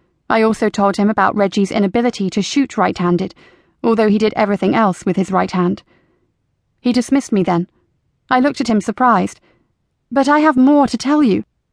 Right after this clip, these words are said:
My father, sitting in the first row of spectators, came halfway out of his chair. I ignored him and looked expectantly at the coroner. He blinked and said,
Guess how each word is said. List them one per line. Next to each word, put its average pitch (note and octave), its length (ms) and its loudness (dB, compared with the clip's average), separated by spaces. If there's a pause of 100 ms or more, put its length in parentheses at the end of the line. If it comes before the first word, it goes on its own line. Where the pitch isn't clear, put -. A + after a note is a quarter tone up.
(920)
My A3 160 0
father, G3 500 0
sitting A3 320 -2
in G3+ 120 4
the F#3+ 180 -2
first G3 260 0
row F#3 140 2
of F3+ 80 -6
spectators, - 680 -4 (400)
came A3 200 0
halfway G#3+ 340 2
out F#3 180 0
of F#3 60 0
his F#3 120 -2
chair. F#3 340 -2 (600)
I A#3 140 2
ignored A#3 340 2
him F#3 180 0 (280)
and A3 120 2
looked A3 180 -2
expectantly G#3+ 680 -2
at G3+ 80 -4
the - 80 -4
coroner. G3+ 400 2 (1160)
He A#3 160 0
blinked A3 360 0
and G3+ 140 0
said, G3 280 0